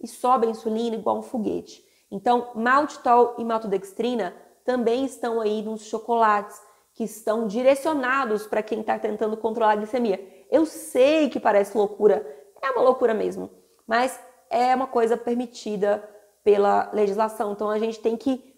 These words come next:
conhecer, estudar, aprender pra escolher, né, as coisas que a gente vai ingerir no dia a dia.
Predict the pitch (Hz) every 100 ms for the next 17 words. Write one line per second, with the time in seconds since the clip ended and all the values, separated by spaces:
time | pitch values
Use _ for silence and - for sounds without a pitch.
0 | _ 240 226 190 190 220 214 226 214 -
1 | 190 170 202 220 220 208 233 220 190 185
2 | 233 - - - _ _ 254 269 294 -
3 | 370 359 262 254 - 220 233 262 - -
4 | 214 - 202 214 214 - - 214 208 -
5 | 214 190 202 220 190 180 202 208 - -